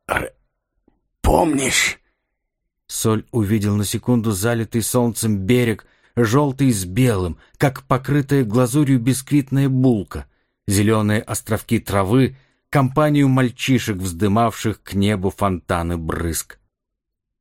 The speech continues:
Speaker 1: «Ты мне вечно глаза засыпал песком,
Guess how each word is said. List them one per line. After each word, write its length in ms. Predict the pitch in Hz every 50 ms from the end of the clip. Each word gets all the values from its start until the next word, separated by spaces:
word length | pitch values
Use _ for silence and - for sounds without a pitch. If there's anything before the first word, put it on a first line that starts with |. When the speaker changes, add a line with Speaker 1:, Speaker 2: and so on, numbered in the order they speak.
| _ _ -
Speaker 1:
«Ты 200 | - 151 131 139
мне 480 | 135 131 139 143 147 143 139 127 - _ _ _ _ _ _ _ -
вечно 640 | - 104 113 139 165 165 135 - - - 143 147 139
глаза 680 | 113 110 135 135 143 156 160 123 123 160 160 139 110 92
засыпал 640 | 98 123 - - 131 117 - - 135 120 - - _ _ -
песком, 600 | - - 139 - - - 180 170 113 92 87